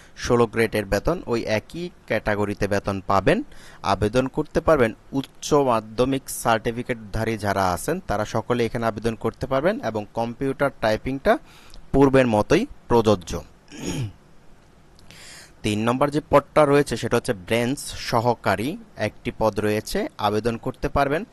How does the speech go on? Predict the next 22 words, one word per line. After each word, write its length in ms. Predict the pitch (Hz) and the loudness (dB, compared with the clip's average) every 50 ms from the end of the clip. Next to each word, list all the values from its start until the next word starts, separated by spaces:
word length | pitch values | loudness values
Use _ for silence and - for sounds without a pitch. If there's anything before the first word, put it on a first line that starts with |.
| - - - - - - - 185 | -20 -20 -20 -20 -8 -6 -4 -4
<clears throat> 540 | 147 196 - - 131 110 110 - - - - | -4 -4 -6 -8 -10 -12 -12 -14 -12 -6 -2
কোনো 260 | 117 120 127 127 135 | 0 0 2 0 0
স্বীকৃত 500 | 143 - - 131 - - 117 127 - - | -2 -4 -8 -10 -10 -8 -8 -4 -2 -2
বিশ্ববিদ-, 560 | 127 110 110 - - 120 107 110 107 - - 113 | -2 -2 -4 -6 -6 -6 -6 -6 -8 -8 -4 -2
আহ, 300 | 113 113 107 107 104 101 | 0 0 0 0 -2 -4
স্বীকৃত 560 | - - - - - - 135 143 139 - 143 | -6 -6 -6 -6 -6 -4 -4 -4 0 0 0
বোর্ড 320 | 131 113 110 104 104 98 | 2 4 4 4 4 4
হতে 260 | 107 113 - - 156 | 2 0 0 0 0
উচ্চ 260 | 165 156 - - - 147 | 0 -2 -2 0 2 4
মাধ্যমিক 360 | 127 123 123 123 127 135 - | 4 4 2 2 0 -2 0
সার্টিফিকেট 480 | - 123 113 107 120 113 123 131 127 | 0 0 0 2 0 0 0 -2 -2
বা 420 | 120 117 117 117 113 104 104 135 - - - - - - - - - | -2 -4 -2 0 0 2 2 0 -2 -6 -14 -20 -20 -20 -20 -20 -18
সমমান 500 | - - 135 117 117 120 123 123 120 120 - | -4 -2 -2 0 0 -2 -2 -2 -4 -4 -2
পরীক্ষা 360 | - 113 110 110 - - - - | -2 -2 -2 -2 -2 -4 -4 -2
যারা 200 | 110 104 104 101 | 0 0 0 0
উত্তীর্ণ 400 | 104 - - - 98 98 98 101 | -2 -2 -4 -6 -4 -4 -4 -4
হয়েছেন, 440 | 101 104 107 113 - - - 269 254 - | -4 -2 -2 -2 -2 -2 -4 -6 -4 -4
তারা 180 | - 101 101 101 | -4 -4 -4 -2
সকলেই 460 | - 131 - - 143 151 165 233 294 - - | -4 -4 -2 -2 -2 -2 -2 -4 -6 -8 -6
আবেদন 380 | - 101 98 98 98 101 98 98 | -4 -4 -2 0 0 -2 -2 -2
করতে 300 | - - 104 - - 104 | -4 -6 -4 -4 -6 -4
পারবেন। 380 | - - 104 101 101 107 101 | 0 2 2 2 2 0 0